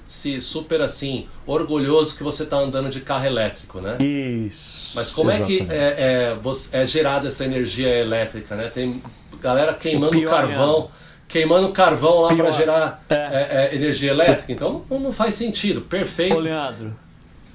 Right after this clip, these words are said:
Speaker 2: e pra onde vai aquela bateria quando ela, ela acabar? Pra onde que ela vai?
Speaker 1: Exatamente.
Speaker 2: Você entendeu?
Speaker 1: É,
Speaker 2: As
Speaker 1: é
Speaker 2: pessoas
Speaker 1: muito.
Speaker 2: não tão falando muito sobre isso, mas enfim.
Speaker 1: E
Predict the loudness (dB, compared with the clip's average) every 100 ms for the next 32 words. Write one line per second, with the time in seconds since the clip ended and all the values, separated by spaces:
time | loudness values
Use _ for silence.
0 | -20 -20 -10 -4 -4 -2 -2 -2 -4 -4
1 | -4 -2 -4 -4 -6 -8 -8 -8 -6 -6
2 | -6 -6 -6 -6 -6 -8 -8 -16 -12 -6
3 | -4 -4 -6 -4 -4 -2 -2 -2 -4 -2
4 | -2 0 -2 -2 0 -2 -4 -8 -6 -4
5 | 2 2 4 4 2 2 0 -2 -4 -6
6 | -6 -6 -6 -6 -6 -6 -6 -6 -4 -6
7 | -6